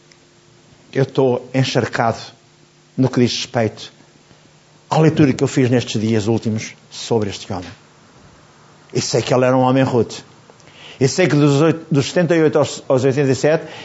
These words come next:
ele teve grandes e duras provas. E morreu sentado na igreja.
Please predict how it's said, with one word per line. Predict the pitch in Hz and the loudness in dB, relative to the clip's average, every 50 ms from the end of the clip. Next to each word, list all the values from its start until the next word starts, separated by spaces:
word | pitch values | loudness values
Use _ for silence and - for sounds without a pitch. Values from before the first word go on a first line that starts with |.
| - - - | -8 -4 -4
ele | 131 | 0
teve | - 160 143 117 113 | 2 2 2 2 2
grandes | 113 127 131 151 165 180 165 - - | 2 2 2 2 2 2 2 0 0
e | 127 | -2
duras | 110 107 120 139 160 160 156 160 | 0 2 2 4 4 4 2 0
provas. | - - 123 110 101 95 90 92 95 - - - - - - _ _ _ _ _ _ _ - - _ _ _ | 0 0 0 2 0 0 -2 -6 -10 -10 -16 -20 -20 -20 -20 _ _ _ _ _ _ _ -20 -20 _ _ _
E | - 143 143 | 2 4 4
morreu | 139 131 117 127 147 143 | 4 4 4 2 2 2
sentado | 139 - 123 113 - 123 123 113 | 2 0 -2 0 0 0 0 0
na | 117 117 | 0 0
igreja. | 123 113 110 98 95 90 92 - - | 0 0 -2 -4 -6 -6 -8 -10 -14